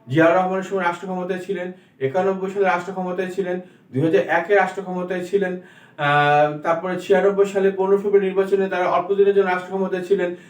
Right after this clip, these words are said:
এবং বাকি সময় তারা প্রধান বিরোধী দল ছিল। কাজেই যেহেতু প্রধান বিরোধী দল, তাদেরই প্রত্যাশার জায়গাটা বেশি,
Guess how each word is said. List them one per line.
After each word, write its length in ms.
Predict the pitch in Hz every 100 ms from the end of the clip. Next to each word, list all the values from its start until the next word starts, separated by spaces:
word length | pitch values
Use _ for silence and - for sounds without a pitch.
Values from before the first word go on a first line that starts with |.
| -
এবং 280 | 170 202 185
বাকি 220 | 196 202
সময় 260 | 202 202 185
তারা 400 | 180 185 185 - _ _ _
প্রধান 240 | 226 240 208
বিরোধী 180 | 208
দল 200 | 180 143
ছিল। 200 | - - 90 -
কাজেই 380 | 175 - - - - - -
যেহেতু 240 | 135 196 240
প্রধান 360 | 202 202 226
বিরোধী 420 | 226 233 240 226 220
দল, 240 | 208 - - -
তাদেরই 540 | 190 202 208 240 320 - -
প্রত্যাশার 560 | 202 202 220 226 202
জায়গাটা 360 | 190 180 202 202
বেশি, 500 | 156 180 180 247